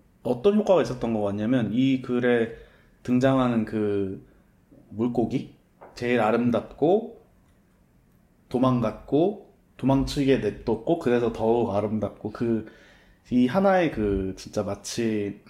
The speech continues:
어, 레바이아산 같은 <laughs> 존재? 어, 그,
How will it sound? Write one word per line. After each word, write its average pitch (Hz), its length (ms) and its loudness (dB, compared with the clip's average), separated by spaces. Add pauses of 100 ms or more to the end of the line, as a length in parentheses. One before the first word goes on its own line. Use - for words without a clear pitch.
(1000)
어, 101 440 -10 (360)
레바이아산 123 800 2
같은 156 680 0
<laughs> - 100 -10
존재? 175 680 2 (420)
어, 139 320 0 (460)
그, 147 640 4